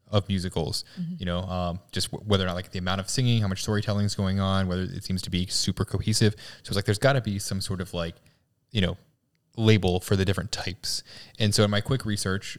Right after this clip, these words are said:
Speaker 1: um, there was anywhere between, like, three to eight, eight, maybe even more different
Speaker 2: Mm-hmm.
Speaker 1: types of musical, um, th-, musical theater, uh, depending on who you ask. So the one I'm going with is from the drama teacher dot com.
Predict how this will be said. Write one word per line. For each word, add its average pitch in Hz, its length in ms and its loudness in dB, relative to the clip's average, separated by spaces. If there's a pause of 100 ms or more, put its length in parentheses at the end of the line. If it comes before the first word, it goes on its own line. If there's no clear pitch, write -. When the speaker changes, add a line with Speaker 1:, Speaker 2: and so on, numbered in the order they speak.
Speaker 1:
um, 92 400 -4
there 101 220 4
was 95 380 -2 (320)
anywhere 101 260 4
between, 92 320 -6
like, 87 220 -2 (180)
three 104 440 2 (200)
to - 100 -4 (120)
eight, 101 320 -2 (280)
eight, 104 120 -2
maybe 95 180 4
even 92 140 2
more 92 240 4
different 95 240 -2
Speaker 2:
Mm-hmm. 90 100 0
Speaker 1:
types 90 140 -2
of 90 80 -4
musical, 87 640 -4
um, 90 320 -4 (420)
th-, - 300 -10
musical 101 260 4
theater, 90 400 0 (320)
uh, 92 140 0
depending 95 240 -4
on 90 40 -12
who 101 60 -2
you 90 160 -4
ask. - 380 -6
So 90 260 -2 (320)
the 98 100 0
one 123 220 4
I'm 101 180 0
going 92 300 -2
with 90 400 -8 (160)
is 92 240 0
from 87 360 0
the 92 260 -2
drama 101 280 2
teacher 110 280 -4
dot 101 180 -2
com. 101 260 -2